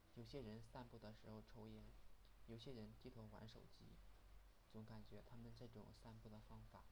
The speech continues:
不太健康。就在这时，突然遭遇大雾，能见度只有五六米，我并没有在意，只是按照记忆中的路线继续跑。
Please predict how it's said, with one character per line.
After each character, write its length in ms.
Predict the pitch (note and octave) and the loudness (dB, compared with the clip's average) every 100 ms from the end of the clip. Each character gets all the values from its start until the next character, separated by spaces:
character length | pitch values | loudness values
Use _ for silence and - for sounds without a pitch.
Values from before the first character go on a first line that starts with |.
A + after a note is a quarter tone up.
| - | -4
不 60 | G#2+ | -2
太 200 | A2 G#2 | 0 0
健 220 | - A2+ | 0 -2
康。 180 | - - - - - - - - - - - | -2 -2 -4 -4 -6 -6 -6 -6 -6 -4 -4
就 120 | - C#3 | 2 6
在 120 | C3 | 6
这 200 | - C3+ | 6 2
时， 300 | - - F2 | 2 0 -2
突 180 | - - | -4 -2
然 220 | A2+ G#2 | 0 0
遭 220 | A2 A2 A2 | 0 0 0
遇 160 | G#2+ - | 0 0
大 180 | A2 - | 0 0
雾， 180 | G#2+ G#2+ - - - - - - - - | 0 -4 -4 -6 -6 -6 -6 -6 -4 0
能 120 | A2 | 2
见 220 | A#2 A#2 | 4 4
度 180 | A2+ A#2 | 4 2
只 180 | G#2 A2 | 2 2
有 120 | A#2 | 2
五 180 | A2+ - | 2 2
六 140 | A2+ G#2+ | 2 2
米， 140 | A2 - - - - - - | 2 0 -2 -4 -2 -2 -2
我 160 | A#2 A2 | 0 0
并 180 | - C3+ | 0 0
没 120 | G#2+ | 0
有 120 | G#2 A2+ | 0 0
在 160 | - A2 | 0 0
意， 60 | A2 - - - - - - - | 0 -2 -2 -4 -4 -6 -4 -6
只 80 | - | -2
是 120 | - | 2
按 160 | - C3 | 6 6
照 120 | C3 | 4
记 260 | A2+ - C#3+ | 2 2 2
忆 40 | |
中 160 | B2 A#2 | 4 4
的 80 | A2+ | 4
路 160 | A#2 A2 | 2 2
线 260 | - A2 - | 2 2 2
继 120 | - A2+ | 0 0
续 140 | - | 0
跑。 260 | - - | 0 -2